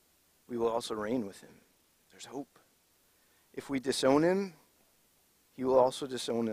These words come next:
us. If we are faithless, he will remain faithful,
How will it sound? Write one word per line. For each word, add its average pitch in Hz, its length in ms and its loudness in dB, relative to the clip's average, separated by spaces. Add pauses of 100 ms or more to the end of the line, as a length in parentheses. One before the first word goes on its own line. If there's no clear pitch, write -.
(140)
us. - 400 -16 (1400)
If - 180 -10
we 156 140 2
are 147 80 6
faithless, - 880 -10 (720)
he 185 520 -12 (460)
will 131 120 -2
remain 120 360 4
faithful, 127 800 -2